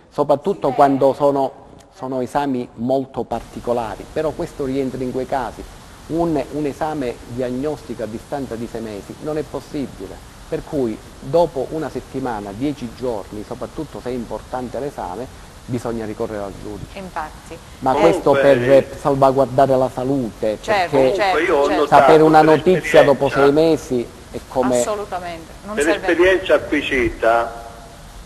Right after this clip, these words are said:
Speaker 3: pronto?
Speaker 2: Sì, la prego di essere veloce perché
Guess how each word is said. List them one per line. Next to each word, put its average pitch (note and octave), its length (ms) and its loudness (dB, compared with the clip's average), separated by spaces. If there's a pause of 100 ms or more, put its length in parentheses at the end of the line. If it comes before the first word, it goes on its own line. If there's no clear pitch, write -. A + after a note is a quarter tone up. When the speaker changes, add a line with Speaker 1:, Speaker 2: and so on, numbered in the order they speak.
Speaker 3:
pronto? C#3+ 840 0
Speaker 2:
Sì, B3+ 420 -6
la G#3 120 2
prego C4+ 260 -2
di C4+ 120 -4
essere C#4 280 -4
veloce D4+ 340 -4
perché A3 420 -8